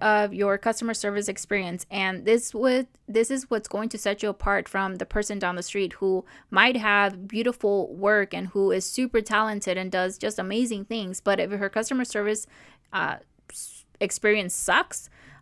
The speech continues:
um, this is where you can win. This is where you can slide in. I have stopped ordering from many people because their customer service sucked. Yeah, they did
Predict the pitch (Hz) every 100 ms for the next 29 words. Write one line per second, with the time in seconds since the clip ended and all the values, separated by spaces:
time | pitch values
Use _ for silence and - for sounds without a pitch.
0 | - 185 185 180 180 180 202 - _ _
1 | _ _ - 214 214 240 220 208 208 208
2 | 254 226 - 208 226 214 208 - 202 -
3 | 190 220 226 - - 226 302 - 269 -
4 | 226 226 233 240 220 208 202 - - -
5 | 202 285 277 202 196 165 180 202 208 -
6 | 202 196 - 220 240 214 - 196 208 208
7 | - - 190 - - - - _ - 185
8 | 180 202 208 202 202